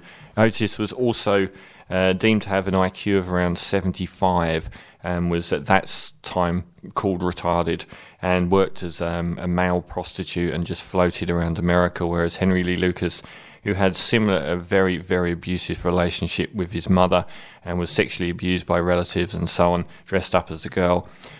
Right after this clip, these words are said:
Both had homosexual tendencies, although, uh, Henry Lee Lucas has been proven by his <laughs> last victim to have, uh, swung both ways. Um,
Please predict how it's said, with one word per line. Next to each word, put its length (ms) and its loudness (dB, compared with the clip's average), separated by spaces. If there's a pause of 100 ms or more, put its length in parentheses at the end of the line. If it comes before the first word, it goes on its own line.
Both 340 4
had 160 -6
homosexual 580 -6
tendencies, 580 -4
although, 460 4
uh, 400 2
Henry 300 2
Lee 140 2
Lucas 520 0 (480)
has 420 2
been 380 2
proven 840 0
by 380 2
his 360 -6
<laughs> 0 -
last 260 2
victim 360 0
to 180 2
have, 260 -2
uh, 240 2 (460)
swung 460 2
both 300 0
ways. 460 2 (260)
Um, 540 2